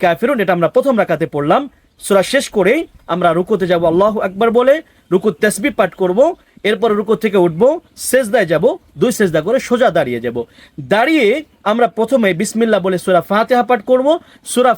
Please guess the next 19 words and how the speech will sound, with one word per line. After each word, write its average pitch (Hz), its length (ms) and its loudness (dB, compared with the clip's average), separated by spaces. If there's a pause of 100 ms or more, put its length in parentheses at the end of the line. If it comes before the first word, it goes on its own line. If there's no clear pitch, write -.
ফাতিহার 247 540 0 (160)
পরে 240 240 4 (500)
আমরা 202 160 2 (120)
দ্বিতীয় 247 280 0 (100)
রাকাতে 180 340 0
যে 175 120 0 (140)
সূরাটি 185 360 0
পাঠ 151 180 -2
করব, 233 140 0 (120)
সেটি 185 240 -2
হচ্ছে 208 180 -2 (100)
সূরা 226 220 2 (140)
ইখলাস। 185 380 -2 (460)
কেন 226 140 0 (120)
পাঠ 320 200 0
করব? 170 140 0 (100)
কারণ 208 160 0
রাসূলুল্লাহ 214 440 2
সাল্লাল্লাহু 202 460 0